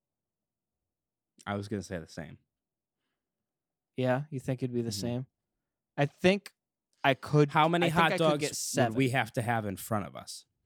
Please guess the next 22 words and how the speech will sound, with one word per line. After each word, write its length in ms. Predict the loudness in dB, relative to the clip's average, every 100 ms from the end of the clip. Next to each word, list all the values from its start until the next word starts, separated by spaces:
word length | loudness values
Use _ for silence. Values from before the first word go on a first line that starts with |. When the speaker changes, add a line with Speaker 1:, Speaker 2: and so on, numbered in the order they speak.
| _
Speaker 1:
Do 80 | -6
you 40 |
think 160 | -4 -4
we'd 80 | -4
have 120 | -6
to 80 | -4
have, 160 | -4 -4
like, 180 | -4 -4
we 100 | -4
each 180 | -6 -4
have, 200 | -4 -4
like 160 | -8 -12 _ _ _ _ _ _ _ _ -4
Speaker 2:
Twenty. 340 | 0 2 0 _ _ _ _ _ _ _ _ _ _ _ _ _ _ _ _ _ _ _ _ _ _ _ _ _ 0
You 120 | 6
have 160 | 6 6
the 100 | 4
option 300 | 4 2 0
of 80 | 2
eating 200 | 2 0
up 100 | -4
to 80 | -6
ten, 220 | -8